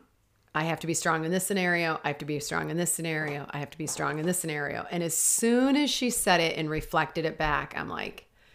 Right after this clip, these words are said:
that felt like truth. It wasn't processed. I just felt the truth. I felt the weight of that.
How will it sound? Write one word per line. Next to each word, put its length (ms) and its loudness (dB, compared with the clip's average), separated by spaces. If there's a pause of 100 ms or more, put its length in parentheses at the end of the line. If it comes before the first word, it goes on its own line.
(200)
that 280 4
felt 240 2
like 240 -4
truth. 640 -6 (460)
It 60 -20 (120)
wasn't 320 4
processed. 680 6
I 100 0
just 320 -4
felt 720 -2
the 140 -4
truth. 400 -6
I 80 -4
felt 280 2
the 120 4
weight 380 -2
of 180 -8
that. 340 -4